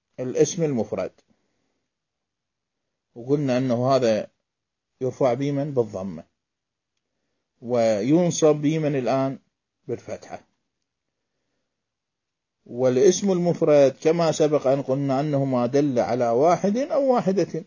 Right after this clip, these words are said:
مر علينا. وجمع التكسير هذا بمن ينصب؟ بالفتحة، وسبق أن ذكرنا أنه يرفع بمن؟ بالضمة. وجمع التكسير كما قلنا سابقا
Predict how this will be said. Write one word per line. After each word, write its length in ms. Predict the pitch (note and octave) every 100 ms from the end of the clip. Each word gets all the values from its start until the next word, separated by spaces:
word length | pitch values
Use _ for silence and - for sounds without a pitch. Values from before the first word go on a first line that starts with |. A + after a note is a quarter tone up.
| -
مر 160 | A3 F3+
علينا. 420 | C3+ C3 A#2+ B2+ _ _ _ _ _ _ _ -
وجمع 440 | C#3 C#3 G#3+ A3 G3
التكسير 800 | F#3+ F#3 D#3+ - D3 D3 C#3+ - _ -
هذا 280 | C3+ D3+ D#3
بمن 340 | E3 E3+ E3
ينصب؟ 380 | D#3+ D3 - C#3+
بالفتحة، 680 | - A#2+ - C#3 C#3 D#3 C#3+ _ _
وسبق 520 | A2 A#2 C3+ C#3 C#3 C#3+ D3 E3+ _ _ -
أن 140 | C#3 C3
ذكرنا 640 | A#2 - C#3+ B2+ A2 G#2+
أنه 320 | D3+ A2 A2+
يرفع 320 | D3+ D#3+ D3+
بمن؟ 420 | C3 D#3+ E3 D#3 G3 C3
بالضمة. 500 | B2 A2 G2+ F2 - _ _ _ _ _ _ _ _ _ _ _
وجمع 880 | A#2+ B2+ B2+ B2 G#2+ - B2+ F3 F#3+
التكسير 540 | F3+ F3+ D#3+ - E3+ D3+
كما 340 | D#3+ D#3+ D#3
قلنا 400 | D3 D3+ D3+ D3
سابقا 640 | C#3 D3 D3 C#3 C#3+ D3